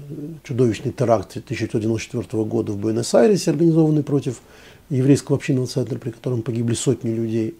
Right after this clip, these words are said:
э, еврейского общинного центра "Амиа". А, но и,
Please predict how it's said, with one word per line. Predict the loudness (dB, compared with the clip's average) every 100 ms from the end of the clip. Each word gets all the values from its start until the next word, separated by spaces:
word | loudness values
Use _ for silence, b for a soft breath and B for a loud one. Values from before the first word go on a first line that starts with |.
| _ b b b _
э, | -12 -10 -8
еврейского | -4 -2 -2 -4
общинного | -4 -6 -6
центра | -6 -6 -6 -6
"Амиа". | -4 0 0 0 -6 _ B B B B B B B 2
А, | 6 8 8 8 8 6
но | 8 8 8
и, | 8 8 10 10 8